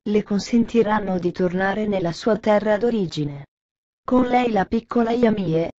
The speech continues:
nata dal legame finito con Steph Burns.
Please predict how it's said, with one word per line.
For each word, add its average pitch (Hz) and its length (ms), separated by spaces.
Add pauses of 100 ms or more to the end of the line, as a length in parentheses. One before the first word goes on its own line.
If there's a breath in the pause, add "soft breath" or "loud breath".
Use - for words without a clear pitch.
(100)
nata 220 320
dal 175 200
legame 208 500
finito 220 500
con 214 200
Steph 226 400
Burns. 170 680